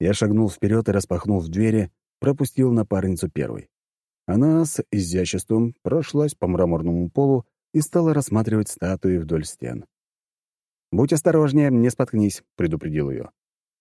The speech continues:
Там тоже лежали мёртвые стражники, а длинный дубовый стол был весь испачкан кровью.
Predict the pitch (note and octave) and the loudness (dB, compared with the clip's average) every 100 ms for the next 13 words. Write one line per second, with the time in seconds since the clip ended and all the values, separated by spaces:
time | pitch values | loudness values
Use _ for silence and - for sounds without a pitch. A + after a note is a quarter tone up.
0 | _ _ G#2+ C3 C3 A2+ A#2+ A2 G#2+ G2+ | _ _ 2 2 2 2 2 2 2 2
1 | F#2+ G2 F#2+ F2 F2 F2 F2 D#2 D2+ E2+ | 0 0 0 0 -2 -4 -6 -6 -6 -8
2 | D#2+ - - - - - _ _ - E2+ | -8 -12 -18 -18 -20 -20 _ _ -6 -2
3 | F#2 A2+ A2 A2 G2+ F2 F2 G2 F2+ D#2 | 0 2 4 2 2 0 0 0 0 -2
4 | - A2 G#2 F2 F2+ E2+ F2+ F#2+ F2 D2 | 0 2 2 0 -2 -2 0 0 -2 -8
5 | - D2 D2 - C#2+ - D2+ C2+ - - | -8 -8 -8 -6 -8 -6 -8 -8 -12 -18